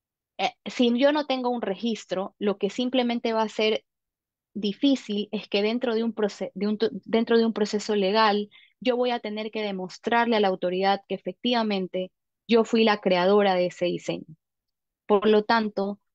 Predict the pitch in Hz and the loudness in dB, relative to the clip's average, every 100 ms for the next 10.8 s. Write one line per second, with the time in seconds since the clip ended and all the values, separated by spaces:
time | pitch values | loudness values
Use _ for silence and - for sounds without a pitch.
0 | _ 190 190 185 196 196 196 196 - 196 | _ 2 4 4 2 4 4 2 0 -4
1 | 190 185 - - 190 190 185 185 180 - | -2 -2 -4 -2 0 0 -2 -2 -4 -8
2 | 190 190 180 214 220 190 175 175 175 - | -8 -6 -2 0 0 0 -2 -2 -4 -6
3 | 175 - - _ - 190 214 - 220 262 | -8 -8 -10 _ -2 2 2 2 0 0
4 | 240 240 226 226 214 - 233 - 202 - | 0 -2 -2 -4 -6 -6 -6 -4 -6 -2
5 | 196 190 202 208 214 214 196 214 208 _ | 0 2 4 4 4 0 -2 -2 -4 _
6 | _ _ - 202 - 180 180 185 190 220 | _ _ 0 0 0 -4 -2 -2 0 2
7 | 220 202 196 - - - - _ _ 202 | 4 4 2 -2 -20 -20 -20 _ _ 2
8 | 202 214 208 208 202 208 202 202 202 190 | 2 2 -4 -8 -8 -4 -2 -4 -6 -6
9 | 190 - 196 196 190 190 185 - 220 214 | -4 -2 0 0 0 -4 -4 -4 0 2
10 | 190 185 226 220 202 202 202 | 0 0 0 2 0 -2 -4